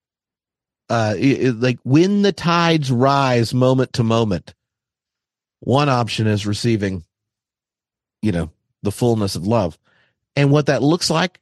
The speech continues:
completely varies by your harbor, like, your context, your situation. Um, and those are all, and some of the things about Jesus are completely unique and particular just because of that.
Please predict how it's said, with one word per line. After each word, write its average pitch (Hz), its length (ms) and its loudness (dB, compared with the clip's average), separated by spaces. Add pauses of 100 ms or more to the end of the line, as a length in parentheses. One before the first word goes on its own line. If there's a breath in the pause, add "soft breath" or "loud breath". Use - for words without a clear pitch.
(100)
completely 175 600 2
varies 156 440 2
by 127 200 2
your 123 120 2
harbor, 120 340 2
like, 123 200 0
your 120 120 -2
context, 127 460 -2
your 123 80 0
situation. 117 640 -2 (720 soft breath)
Um, 107 400 -2 (440)
and 123 180 2
those 139 180 2
are 127 120 0
all, 135 320 0 (160)
and 127 240 -2
some 175 260 -2
of 170 60 0
the 160 80 0
things 151 260 -2
about 131 200 0
Jesus 135 360 -2
are 123 80 0
completely 139 640 0
unique 127 400 0
and 117 80 -4
particular 117 500 0
just 120 380 -2
because 117 300 -2
of 104 80 0
that. 98 240 -4